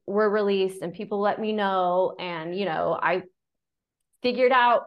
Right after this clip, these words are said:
that it was problematic and moved forward. Any reasonable person would know that saying "F teachers" was a bad idea.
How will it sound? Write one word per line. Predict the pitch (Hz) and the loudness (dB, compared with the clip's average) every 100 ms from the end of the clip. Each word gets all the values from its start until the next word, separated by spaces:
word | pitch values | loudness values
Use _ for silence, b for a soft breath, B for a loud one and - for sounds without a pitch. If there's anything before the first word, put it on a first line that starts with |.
| - | -2
that | 233 233 | -2 -2
it | |
was | - | -4
problematic | - 220 220 214 196 202 | -4 -6 -4 -4 -6 -6
and | 214 | -6
moved | 208 208 | -8 -4
forward. | 208 196 202 196 _ _ _ _ _ _ _ _ | -2 -2 -4 -8 _ _ _ _ _ _ _ _
Any | 262 320 370 | 0 2 4
reasonable | 339 226 302 277 269 233 247 | 2 0 0 0 2 4 2
person | - 233 226 226 214 196 | 0 0 0 -2 -6 -6
would | 180 202 | -6 -4
know | 196 190 180 | -2 0 0
that | 175 | -4
saying | 208 190 185 | -6 -8 -4
"F | 196 202 | -4 -4
teachers" | 202 214 202 247 226 226 | -6 -12 -8 -4 -2 -4
was | - 202 | -8 -8
a | 202 | -6
bad | 175 196 196 220 | -2 0 2 0
idea. | 220 214 185 185 190 233 277 | -2 -6 -6 -4 -2 -4 -8